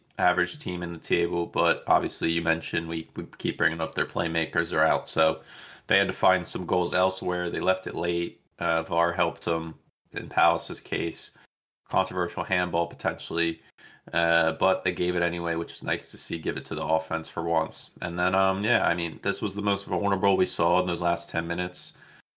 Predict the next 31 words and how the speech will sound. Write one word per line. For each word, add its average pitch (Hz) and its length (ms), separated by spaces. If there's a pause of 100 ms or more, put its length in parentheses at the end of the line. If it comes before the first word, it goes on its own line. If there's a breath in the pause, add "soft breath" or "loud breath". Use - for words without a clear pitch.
(300)
Postecoglou 87 800
always 87 420
takes - 320
Maddison 90 460
and 85 100
Son 85 260
out 87 180
with 85 120
about 82 260
ten 85 200
to 85 60
fifteen 87 420
minutes 82 260
left. 87 560
You 90 60
don't 90 120
really 87 160
see 87 200
a 85 60
lot 85 140
of 82 60
big 85 180
managers 85 380
do 85 180
that. 85 260
They - 100
keep 82 220
their 85 120
star 82 320
guys 85 340
on 82 300